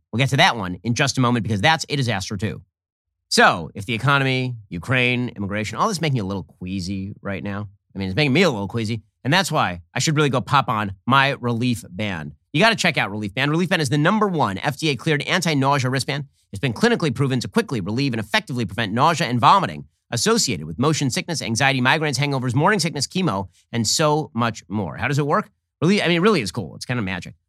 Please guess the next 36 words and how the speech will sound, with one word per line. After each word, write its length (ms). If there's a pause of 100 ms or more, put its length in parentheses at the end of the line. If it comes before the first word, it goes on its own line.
Relief 220
band 180
stimulates 500
a 40
nerve 340
in 100
the 80
wrist. 220
It 80
travels 380
to 60
the 60
part 200
of 20
your 100
brain 260
that 100
controls 320
nausea. 380 (300)
Then 100
it 80
blocks 340
that 160
signal 240
your 100
brain 140
is 100
sending 220
to 60
your 80
stomach, 360 (280)
telling 260
you 180
that 100
you're 100
sick. 260